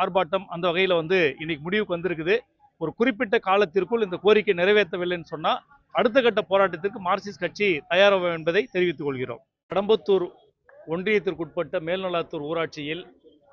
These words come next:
நூறு நாள் வேலை வழங்கக் கோரியும், நூறு நாள் வேலை செய்த அந்த பயனாளிகளுக்கு சம்பள பாக்கி வழங்கக் கோரியும், ஊராட்சியில் சாலை வசதி,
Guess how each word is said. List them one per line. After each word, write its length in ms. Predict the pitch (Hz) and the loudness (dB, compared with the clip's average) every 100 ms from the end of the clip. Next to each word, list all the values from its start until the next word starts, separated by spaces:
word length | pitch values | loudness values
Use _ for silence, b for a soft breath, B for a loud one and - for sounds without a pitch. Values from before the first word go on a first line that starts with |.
| _ _ - | _ _ -6
நூறு 260 | 175 214 | 0 0
நாள் 220 | 196 185 | 2 0
வேலை 260 | 160 170 185 | 0 -2 0
வழங்கக் 420 | 160 165 160 143 | -2 -2 -4 -4
கோரியும், 360 | 151 139 165 - _ _ _ _ | -4 -2 -4 -6 _ _ _ _
நூறு 240 | 139 190 208 | -4 -2 0
நாள் 220 | 196 185 | 0 0
வேலை 260 | 160 190 | 0 -2
செய்த 500 | 180 165 165 175 196 - _ _ | -2 -4 0 0 0 -4 _ _
அந்த 160 | 160 156 | -8 -4
பயனாளிகளுக்கு 800 | 165 190 190 170 156 143 180 156 139 _ | -2 -2 -2 -2 -6 -4 -4 -4 -8 _
சம்பள 400 | - 165 202 208 | -8 -2 2 2
பாக்கி 500 | 170 170 - 170 139 | 2 -2 -2 -4 -4
வழங்கக் 400 | 139 160 180 - | -2 -2 -2 -2
கோரியும், 340 | 156 143 170 208 _ _ _ _ _ _ - | 0 0 -2 -4 _ _ _ _ _ _ 0
ஊராட்சியில் 720 | 180 220 208 185 180 202 - - - - | 6 8 8 4 2 2 -2 -16 -20 -20
சாலை 440 | - 165 196 202 | 2 6 8 8
வசதி, 520 | 185 165 165 180 202 | 6 2 2 0 0